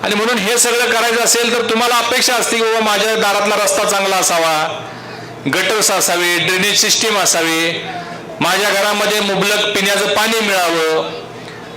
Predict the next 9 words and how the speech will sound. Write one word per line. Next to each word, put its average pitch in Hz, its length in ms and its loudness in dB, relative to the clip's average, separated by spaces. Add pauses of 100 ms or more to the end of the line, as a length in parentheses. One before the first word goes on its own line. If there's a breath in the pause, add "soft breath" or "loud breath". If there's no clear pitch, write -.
(200)
भागामध्ये 202 540 0
एखादा 214 240 0
चांगला 208 500 2
दवाखाना 220 520 0
असावा, 190 360 0
घरामध्ये 185 540 0
कुणी 202 200 0
आजारी 196 340 0
पडलं 202 480 0